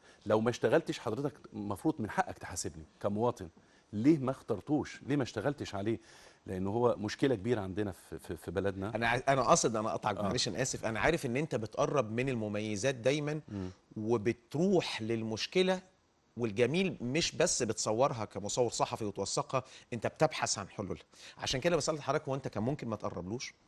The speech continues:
Speaker 2: ليه ما تقربلوش؟ أنا، أنا
Speaker 1: كان
Speaker 2: هنا السؤال، أنا كنت متأكد إنك حضرتك هتقرب من ده ومن ده ومن ده، لأن خلاص أنت عرفت الشخصية اللي قدامك دائمًا تبحث عن الحل من خلال الصورة.
Speaker 1: تمام.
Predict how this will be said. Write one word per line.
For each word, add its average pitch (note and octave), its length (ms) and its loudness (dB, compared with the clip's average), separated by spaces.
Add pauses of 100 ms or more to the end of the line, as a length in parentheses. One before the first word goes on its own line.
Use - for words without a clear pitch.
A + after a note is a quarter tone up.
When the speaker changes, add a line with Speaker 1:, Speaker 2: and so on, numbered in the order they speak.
Speaker 2:
ليه A2 200 -2
ما - 100 -8
تقربلوش؟ E2+ 500 -10
أنا، F#2+ 260 -4
أنا G#2 100 0
Speaker 1:
كان A2 100 4
Speaker 2:
هنا D3 140 4
السؤال، C3+ 380 2
أنا C3 100 4
كنت C3 240 -6
متأكد C3 360 0
إنك A#2+ 140 -2
حضرتك B2+ 220 -2
هتقرب A2+ 280 0
من G#2 140 -2
ده F#2+ 140 2 (280)
ومن G#2 300 0
ده A2+ 160 4 (160)
ومن G2+ 220 -4
ده، C#3+ 160 2 (260)
لأن D#3+ 300 0
خلاص C#3 300 -2
أنت C3+ 160 -6
عرفت E3 240 -2
الشخصية D#3+ 360 2
اللي C3 120 4
قدامك C3+ 300 0
دائمًا C3 320 0
تبحث - 460 -4
عن G#2+ 100 -4
الحل D3 320 0
من A2+ 140 -2
خلال B2 240 0
الصورة. A2 380 -2
Speaker 1:
تمام. F#2 260 -6